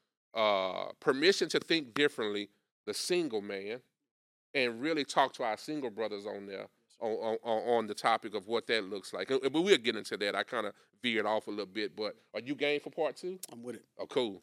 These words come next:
Speaker 1: cool. So tell the people how they can find you,
Speaker 2: Yeah.
Speaker 1: you know, what you got going on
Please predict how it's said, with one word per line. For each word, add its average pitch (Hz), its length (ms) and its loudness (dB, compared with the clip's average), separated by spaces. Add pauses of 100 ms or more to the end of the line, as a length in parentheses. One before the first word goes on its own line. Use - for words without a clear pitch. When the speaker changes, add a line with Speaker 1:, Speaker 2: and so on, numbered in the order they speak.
(120)
Speaker 1:
cool. 127 280 -2 (300)
So 156 140 2
tell 202 180 4
the 202 80 2
people 185 240 -6
how 190 100 2
they 185 120 -4
can 151 120 -6
find 170 440 -4
you, 180 100 -8 (240)
Speaker 2:
Yeah. 120 80 -20 (140)
Speaker 1:
you 143 80 -4
know, 135 100 -2
what 160 220 -2
you 156 60 -6
got 143 220 -2
going 156 300 -2
on 160 420 -2